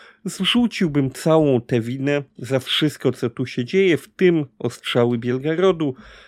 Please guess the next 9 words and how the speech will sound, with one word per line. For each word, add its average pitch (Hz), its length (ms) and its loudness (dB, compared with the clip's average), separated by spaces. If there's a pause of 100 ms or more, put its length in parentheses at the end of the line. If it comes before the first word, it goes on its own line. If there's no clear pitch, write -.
(100)
realizowane 220 920 2
przez - 360 -2
Ukrainę, 160 540 2
nawet 147 380 2
jeśli 135 260 -4
rękami 131 520 0
rosyjskich 120 600 -4
ochotników, 131 680 -4
to 135 220 -6